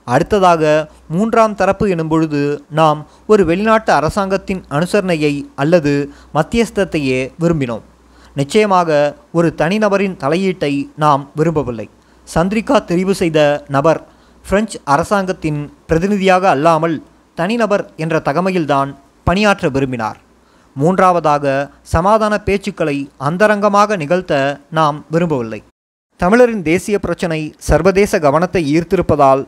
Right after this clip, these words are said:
நாம் பேச்சுக்களை வெளிப்படையானதாக எமது மக்களும் சர்வதேச சமூகமும் அறிந்து கொள்ளக்கூடிய முறையில் பகிரங்கமானதாக நடத்துவதையே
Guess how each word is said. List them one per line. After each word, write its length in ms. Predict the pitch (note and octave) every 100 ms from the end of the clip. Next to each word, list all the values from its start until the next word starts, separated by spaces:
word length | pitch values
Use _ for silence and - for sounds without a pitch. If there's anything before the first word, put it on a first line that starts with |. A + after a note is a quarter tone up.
| _
நாம் 260 | - D3 C#3 C3+ - _
பேச்சுக்களை 460 | G3 A3 G#3 A3 G#3
வெளிப்படையானதாக 880 | C3+ E3 F3+ G3 F3+ F3 E3 D3+ D3+ C3+ C#3 - _
எமது 260 | - E3 D#3+
மக்களும் 480 | C#3 C#3 G3+ F#3 E3 - _
சர்வதேச 640 | - E3 F#3+ F#3+ F#3+ G3
சமூகமும் 580 | D#3+ D#3 F3 F#3 F#3+ -
அறிந்து 300 | C3+ E3 G3
கொள்ளக்கூடிய 480 | F#3+ F3+ F#3+ F3+ E3+
முறையில் 380 | C#3 E3+ D#3 D3 - - _ B2
பகிரங்கமானதாக 840 | C#3 G3 G3+ G3 F#3 F#3+ G3 G3+
நடத்துவதையே 640 | D3+ D3 F#3 E3+ D#3 C3+